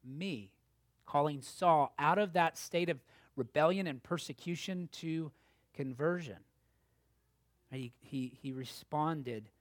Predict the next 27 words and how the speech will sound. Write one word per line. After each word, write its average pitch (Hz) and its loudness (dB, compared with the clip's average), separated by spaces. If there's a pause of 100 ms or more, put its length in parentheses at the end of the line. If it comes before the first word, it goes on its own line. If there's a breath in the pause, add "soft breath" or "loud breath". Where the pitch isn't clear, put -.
(720)
uh, 120 0 (240)
by 131 2
doing 135 -2
good 135 0
to 127 -8
those 120 -4
who 120 -10
hated 131 -6
him. 98 -14 (1300)
He 180 2
blessed 151 6
those 156 4
who 175 -2
were 160 -2
crucifying 131 -4
him 131 -6
and 147 -2
actually 151 -2
prays 156 2
for 131 -6
them. 120 -6
You 123 -6
see 147 -6
this 131 -6
in 120 -10 (1080 soft breath)
Luke 135 -4
twenty-three, 127 -4